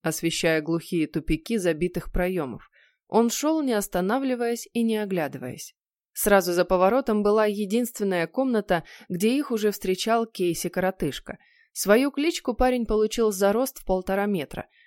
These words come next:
Рейвен приветствовал его коротким кивком. Здесь было светлее и прохладнее. Вдоль стен выстроились длинные ряды стеллажей с лекарственными препаратами,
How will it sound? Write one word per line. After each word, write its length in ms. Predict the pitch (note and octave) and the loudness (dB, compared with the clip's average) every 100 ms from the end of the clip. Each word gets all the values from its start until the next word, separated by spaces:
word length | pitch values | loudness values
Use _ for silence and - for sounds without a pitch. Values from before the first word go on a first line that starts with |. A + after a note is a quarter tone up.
| _ - | _ 2
Рейвен 400 | G#3+ B3 A3+ G#3+ | 6 6 4 2
приветствовал 680 | G3 G3 A#3 - A#3+ A#3+ A3+ | 2 4 2 -2 -2 0 0
его 340 | A3 G#3+ A3 | 0 -2 -2
коротким 540 | - F3+ F3 - F3+ | 0 0 0 -2 -8
кивком. 480 | F3 G3+ - C#3+ D#3+ - _ _ - | -6 -10 -4 -4 -4 -12 _ _ -6
Здесь 420 | F#3 F3 D4+ D4 | -4 0 0 2
было 260 | A3 B3+ A3+ | 2 4 2
светлее 640 | G#3 G#3 A3 C#4+ D4 C4+ | 0 -2 0 0 0 0
и 160 | - A3+ | -2 0
прохладнее. 760 | G#3+ G#3 G#3+ F#3+ - C3 - _ _ | 0 2 2 2 0 -8 -12 _ _
Вдоль 360 | E3 E3 F3+ F3+ | -4 2 2 2
стен 400 | - - D4 C4+ | -2 0 0 2
выстроились 600 | A#3 B3 A#3 G#3 G3 F#3 | 0 0 2 2 2 0
длинные 540 | F#3 G#3+ G#3 F#3+ F3+ | 0 2 2 2 2
ряды 260 | E3+ F3 F3+ | 2 2 0
стеллажей 640 | E3+ - D#3+ E3 F3+ C4+ | 0 -2 0 0 0 0
с 100 | - | 0
лекарственными 680 | G3 F#3+ A3+ - A3+ G#3+ G#3+ | -2 2 0 0 -4 0 0
препаратами, 800 | G#3+ A3 A3 G#3+ E3+ - C3+ | 0 0 2 2 2 -2 -10